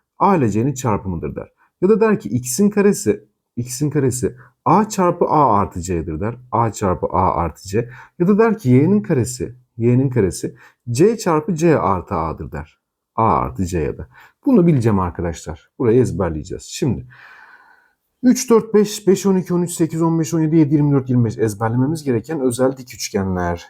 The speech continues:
Şimdi geldim arkadaşlar. A B C dik üçgen, A B beş, <clears throat> X'i soruyor. O zaman beşin karesi artı X'in karesi eşittir onun karesine. Buradan arkadaşlar yirmi beş artı X kare dediğim şey yüz gelir. X kare yetmiş beş olur.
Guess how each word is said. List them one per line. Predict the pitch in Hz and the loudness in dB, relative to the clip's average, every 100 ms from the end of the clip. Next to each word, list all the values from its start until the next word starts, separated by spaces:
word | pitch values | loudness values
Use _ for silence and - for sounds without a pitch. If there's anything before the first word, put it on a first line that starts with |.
| _ | _
Şimdi | - - 160 151 | -6 0 0 2
geldim | 131 98 95 | 0 0 -4
arkadaşlar. | 82 - - - - _ _ - _ | -6 -8 -12 -12 -18 _ _ -20 _
A | 175 214 156 | 2 2 2
B | 107 | 0
C | 90 90 | 0 -4
dik | 147 170 | -4 -6
üçgen, | 180 - 170 170 _ _ _ | -8 -2 -2 -4 _ _ _
A | 165 180 127 | 0 0 2
B | 104 98 127 | 2 2 2
beş, | 175 175 - - | 2 0 -10 -4
<clears throat> | 202 - _ | -4 -4 _
X'i | 190 - 160 | -4 -2 -4
soruyor. | 147 110 82 - - - _ | 2 2 2 -6 -20 -20 _
O | 196 | 4
zaman | 196 110 | 4 4
beşin | 127 160 214 | 2 2 0
karesi | 208 190 160 135 | 2 2 2 2
artı | 113 95 104 | 0 -2 -6
X'in | 123 - 175 | -8 -6 -4
karesi | 156 113 - | -2 -4 -4
eşittir | 135 - - - - | -6 -6 -10 -8 0
onun | 127 151 | 0 2
karesine. | 185 175 175 175 175 170 - _ _ | 2 2 2 -2 -4 -4 -20 _ _
Buradan | 220 202 | 2 4
arkadaşlar | 185 180 180 147 | 4 2 0 2
yirmi | 110 113 135 156 | 2 2 2 4
beş | 185 208 - | 2 0 0
artı | 127 107 - - | 0 0 -4 -8
X | 170 - | -8 -8
kare | - 139 | 0 2
dediğim | 113 95 90 | 2 0 -6
şey | - 85 | -6 -6
yüz | 85 123 156 | -4 -2 0
gelir. | 165 170 175 _ _ _ - | 2 2 0 _ _ _ -2
X | 208 - | -2 0
kare | - 123 | 2 4
yetmiş | 98 101 - 139 - | 4 2 -2 -12 0
beş | 170 170 | 0 2
olur. | 170 170 | 2 0